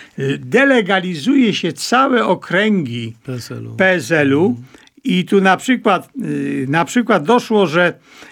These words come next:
Speaker 1: na zjazdach powiatowych w Katowicach,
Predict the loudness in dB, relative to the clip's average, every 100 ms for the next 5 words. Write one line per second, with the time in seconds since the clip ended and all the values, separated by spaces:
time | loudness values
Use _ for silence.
0 | _ -2 -2 0 0 0 0 -2 -2 -4
1 | -2 0 2 2 2 0 -2 -8 _ -20
2 | -20 _ -2 -2 0 2 2 2 0 0
3 | -6